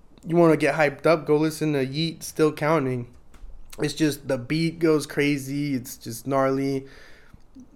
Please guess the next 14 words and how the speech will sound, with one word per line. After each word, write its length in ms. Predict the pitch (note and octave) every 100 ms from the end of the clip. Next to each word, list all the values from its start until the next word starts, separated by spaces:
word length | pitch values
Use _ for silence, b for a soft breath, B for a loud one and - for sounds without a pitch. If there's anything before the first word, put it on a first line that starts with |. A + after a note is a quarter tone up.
| - - - - -
If 100 | D3
you're 100 | D#3+
driving, 420 | C#3+ D3 D#3+ D#3+ D3+
chilling, 540 | - D#3 D#3+ D#3+ D3+
maybe 240 | C#3+ C#3+
you 140 | D3 D3+
wanna 200 | D3+ D3
listen 320 | D3 D3 D3+
to 180 | C3+ C#3+
something 340 | C#3 D3 C#3+ D3
a 60 |
little 180 | D3 C#3+
slower. 760 | C#3+ D3 C#3+ C3+ B2 A#2+ A2+ A2+ -
Uh, 340 | B2 A#2+ A2+